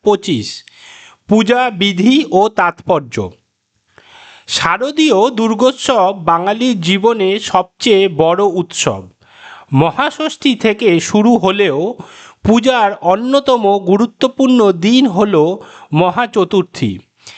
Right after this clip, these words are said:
এই দিনে হয় দেবীর মূল আহ্বান ও বিশেষ আচার অনুষ্ঠান। নমস্কার বন্ধুরা, আমার নাম কুমার শর্মা, আমি একজন সফটওয়্যার ইঞ্জিনিয়ার, বিজনেস কনসালটেন্ট এবং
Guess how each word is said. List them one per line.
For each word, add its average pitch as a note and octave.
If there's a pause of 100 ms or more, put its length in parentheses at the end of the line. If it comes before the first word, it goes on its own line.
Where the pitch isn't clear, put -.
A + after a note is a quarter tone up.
(200)
এই B3
দিনে C#4 (200)
হয় G3+ (160)
দেবীর G#3 (220)
মূল B3+ (140)
আহ্বান D#3+ (560)
ও A#3+ (360)
বিশেষ C4+ (300)
আচার G#3
অনুষ্ঠান। F3+ (960)
নমস্কার C4+
বন্ধুরা, C4+
আমার G3+
নাম A3
কুমার G#3+
শর্মা, G#3+
আমি F3
একজন F#3+
সফটওয়্যার F#3+
ইঞ্জিনিয়ার, F#3
বিজনেস E3+
কনসালটেন্ট F3+
এবং E3+